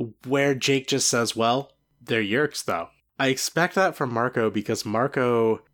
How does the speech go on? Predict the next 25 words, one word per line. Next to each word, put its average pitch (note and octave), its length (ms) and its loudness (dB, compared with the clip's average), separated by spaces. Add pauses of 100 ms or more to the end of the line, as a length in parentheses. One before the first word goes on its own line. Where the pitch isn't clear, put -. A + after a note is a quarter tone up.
(160)
is E3+ 220 2
the D#3 100 -8
sort C#3 240 0
of A#2+ 120 -4
dude A2+ 280 2
who A#2 280 -2
would G#2+ 380 0
commit A#2 380 -2
war G#2+ 200 -2
crimes G2 460 -2
in G#2 80 -4
order G2 240 0
to - 160 -6
win A2 400 0
if G#2 240 -10
that's G2 320 -4
the - 140 -6
path - 380 -6
that A2 100 -8
he G2+ 160 -6
sees G2+ 400 -4
being G#2 420 -2
the F#2+ 120 -6
correct G2 420 -8
one F2+ 480 -8